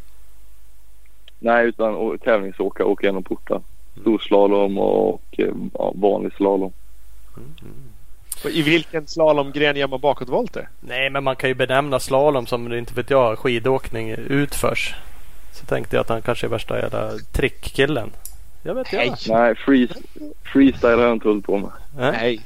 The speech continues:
Speaker 1: Det var inte min grej.
Speaker 2: Det var inte din grej. Nej, men det är, det är bra. Åka fort är det du gör alltså på allt du hittar.
Speaker 1: <laughs> Ja, jag försöker då.
Speaker 2: <laughs>
Speaker 1: Försöker.
Speaker 2: Tycker jag går ganska bra.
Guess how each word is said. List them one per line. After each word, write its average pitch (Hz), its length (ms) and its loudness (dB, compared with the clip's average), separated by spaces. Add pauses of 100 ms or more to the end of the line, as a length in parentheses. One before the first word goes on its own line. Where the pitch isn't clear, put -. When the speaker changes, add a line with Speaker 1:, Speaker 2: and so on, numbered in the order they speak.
Speaker 1:
Det 104 100 2
var 101 80 4
inte 95 200 -2
min 98 180 2
grej. 98 160 4 (640)
Speaker 2:
Det - 100 -6
var - 60 -4
inte - 160 -4
din - 160 -2
grej. 117 160 -2 (120)
Nej, 147 180 2
men 254 120 -6
det 180 60 -2
är, 208 440 -4 (300)
det 170 80 -6
är 190 60 -6
bra. 160 160 -8 (140)
Åka 156 240 0
fort - 340 2
är 117 80 4
det 117 100 4
du 113 80 4
gör 113 140 4
alltså 110 280 -2
på 113 200 0
allt 117 520 -2 (280)
du 117 320 -8 (340)
hittar. 120 680 0
Speaker 1:
<laughs> - 80 -8 (880)
Ja, 107 160 6
jag 104 120 6
försöker 104 600 2
då. 110 160 2 (560)
Speaker 2:
<laughs> - 580 -6
Speaker 1:
Försöker. 98 540 4 (560)
Speaker 2:
Tycker - 240 -8
jag 107 80 -4
går 107 260 -6
ganska 110 300 -4
bra. 120 120 -4